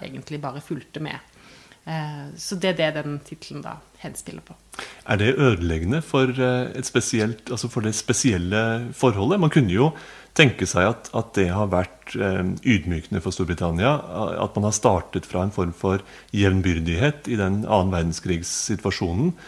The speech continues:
Speaker 1: Mm.
Speaker 2: Og så har, eh, historien om Storbritannia etter nitten førtifem handlet om en utforbakke som man har forsøkt å, å, eh, å håndtere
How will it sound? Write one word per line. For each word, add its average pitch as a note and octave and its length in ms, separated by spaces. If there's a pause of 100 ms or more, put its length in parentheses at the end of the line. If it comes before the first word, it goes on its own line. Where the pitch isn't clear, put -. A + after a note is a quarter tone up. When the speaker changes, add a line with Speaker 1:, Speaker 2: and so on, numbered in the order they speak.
(140)
Speaker 1:
Mm. G#3+ 140
Speaker 2:
Og A2+ 100
så C3+ 220
har, G2 400 (100)
eh, F#2 460 (260)
historien G2 320
om G2+ 80
Storbritannia F#2 720
etter G#2 360
nitten F#2+ 260
førtifem B2 480
handlet F2 400
om F2+ 220
en G#2+ 260 (400)
utforbakke F#2+ 720
som A#2 140
man G#2 100
har G2+ 100
forsøkt G2+ 480
å, F#2+ 320
å, G2 160 (240)
eh, F#2 320
å G#2 160
håndtere G2+ 640